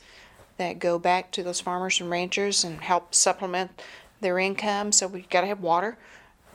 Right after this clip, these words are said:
Not a huge amount, but you gotta have water also for the energy sector. So we've been working very closely with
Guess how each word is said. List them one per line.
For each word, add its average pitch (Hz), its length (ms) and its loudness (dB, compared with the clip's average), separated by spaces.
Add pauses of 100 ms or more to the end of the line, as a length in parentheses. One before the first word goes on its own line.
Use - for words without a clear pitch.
(140)
Not 196 160 4
a 185 40 -4
huge 240 420 -2
amount, 208 280 2
but 247 140 -4
you 233 80 -6
gotta 220 160 0
have 214 180 0
water 190 360 -2
also 185 640 2
for 202 140 -6
the 196 80 -2
energy 185 260 0
sector. 196 340 2
So 220 140 0
we've - 560 -10
been 247 100 6
working 240 240 4
very 220 200 2
closely 214 500 0
with 185 320 -2